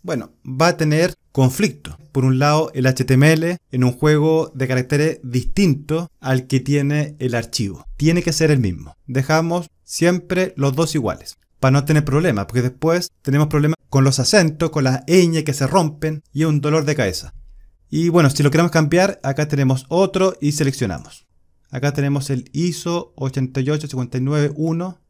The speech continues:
pero obviamente es mejor siempre y es más estándar usar el U T F ocho.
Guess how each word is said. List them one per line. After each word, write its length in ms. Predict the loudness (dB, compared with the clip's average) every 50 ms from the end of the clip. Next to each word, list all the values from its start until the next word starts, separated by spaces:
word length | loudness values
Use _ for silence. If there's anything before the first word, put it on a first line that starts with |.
| _ _ _ _ _ _ _ _ _ _ _ _ _ -2
pero 300 | 0 4 4 4 4 2
obviamente 720 | 0 2 2 2 2 0 -2 -2 -2 -2 -2 -2 -4 -4 -2
es 80 | 0 2
mejor 340 | 2 2 2 2 0 0
siempre 600 | 0 2 2 2 2 2 0 -4 -2 -2 -2 -2 0
y 100 | 0 2
es 60 | 2
más 220 | 2 2 0 -2
estándar 560 | -4 -4 0 0 0 0 0 0 -2 -4 -4 -6
usar 420 | -8 -8 -6 -4 -4 -4 -4 -4 -6 -6
el 280 | -4 -4 -4 -4 -6 -6
U 160 | -4 -4 -2
T 100 | 0 -2
F 200 | -2 -2 -2 -2
ocho. 280 | -4 -4 -8 -14 -20